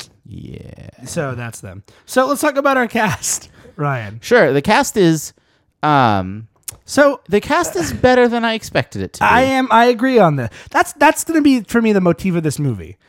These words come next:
Speaker 2: Better than I expected it to be,
Speaker 1: <laughs>
Speaker 2: but with a big but. <laughs>
Speaker 1: Yeah.
Speaker 2: So
Speaker 1: Well, no, and, and I wanna, yeah, but let's talk about the cast, and I wanna kinda put this movie in context a little bit.
Speaker 2: Sure. So let's, let, let's address the elephant in the room.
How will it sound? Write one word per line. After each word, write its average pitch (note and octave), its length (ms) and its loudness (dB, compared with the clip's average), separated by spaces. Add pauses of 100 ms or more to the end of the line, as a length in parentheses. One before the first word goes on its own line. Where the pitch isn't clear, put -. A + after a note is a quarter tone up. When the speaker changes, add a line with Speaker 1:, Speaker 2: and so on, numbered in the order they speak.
(320)
Speaker 2:
Better D#4+ 300 4
than C#4 160 2
I A#3 140 4
expected G3+ 680 2
it G3 100 0
to - 160 -2
be, C3+ 720 -6 (220)
Speaker 1:
<laughs> - 260 -20
Speaker 2:
but A#3+ 420 4
with D#3+ 160 -2
a C#3+ 40 -2
big F#3+ 360 2
but. F3 320 2
<laughs> - 160 2 (200)
Speaker 1:
Yeah. G#3 260 4
Speaker 2:
So - 220 2
Speaker 1:
Well, G3+ 200 8
no, G#3+ 120 4
and, G3 200 2
and G3 220 -4
I G3 60 0
wanna, F3+ 280 0
yeah, B2 280 2
but D#3+ 80 2
let's G#3 140 2
talk A3+ 120 -2
about G#3+ 120 -2
the G3 60 -12
cast, D#3 320 0
and D3+ 80 -4
I D3+ 40 -2
wanna D#3 240 -2
kinda B2 240 -8
put - 200 -4
this A#2+ 160 -12
movie A2 200 -8
in F#2+ 80 -10
context G2+ 420 -10
a G2+ 40 -14
little F#2 200 -12
bit. - 60 -12
Speaker 2:
Sure. C3+ 240 -2 (200)
So - 160 0
let's, C#4 200 -2
let, C4 160 2
let's B3+ 120 2
address A#3 280 0
the F3+ 220 0
elephant D3+ 300 0
in B2+ 60 -2
the A2+ 80 -4
room. G2 260 -8